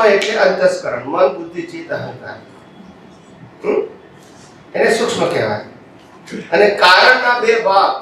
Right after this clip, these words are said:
સૂક્ષ્મતર અને સૂક્ષ્મતમ, બે પ્રકારના તમે કોઝ બનાવો છો.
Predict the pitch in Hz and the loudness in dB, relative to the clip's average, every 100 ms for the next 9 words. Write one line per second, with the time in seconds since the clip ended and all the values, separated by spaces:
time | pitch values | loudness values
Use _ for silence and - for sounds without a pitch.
0 | - 185 - 214 214 208 - - 196 - | -12 -18 -14 -12 0 2 4 0 -2 -10
1 | - - 185 571 - - - - - - | -18 -4 0 0 0 -4 -12 -20 -20 -20
2 | - 170 208 - - 185 185 185 - - | -16 2 4 4 2 2 2 0 -2 -4
3 | 180 165 156 160 147 143 - - - | -8 -4 -4 -2 -6 -4 -6 -8 -18